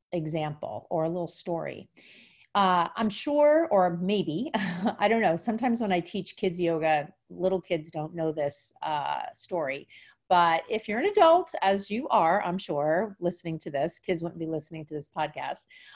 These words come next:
uh, you probably know of The Wizard of Oz.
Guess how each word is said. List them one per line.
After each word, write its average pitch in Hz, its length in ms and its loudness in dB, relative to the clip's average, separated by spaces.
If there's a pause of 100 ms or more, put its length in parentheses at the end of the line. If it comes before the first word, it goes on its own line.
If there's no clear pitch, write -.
(140)
uh, 190 420 6
you 233 140 2
probably 247 480 2
know 214 440 4
of 180 440 4
The 190 60 -4
Wizard 165 240 -4
of 156 80 -2
Oz. - 440 -2